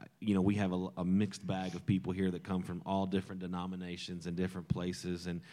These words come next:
and, and I, I was raised in a church where I,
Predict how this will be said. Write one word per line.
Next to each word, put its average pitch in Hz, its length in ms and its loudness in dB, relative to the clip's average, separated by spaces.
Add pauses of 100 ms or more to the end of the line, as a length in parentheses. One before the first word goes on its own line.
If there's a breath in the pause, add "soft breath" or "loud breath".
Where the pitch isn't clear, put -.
(200 loud breath)
and, 87 280 -2
and 95 120 2
I, 104 280 4 (140)
I 98 140 4
was 104 220 6
raised 95 380 2
in 87 40 0
a 85 60 0
church 98 340 2
where 82 120 -2
I, 101 200 4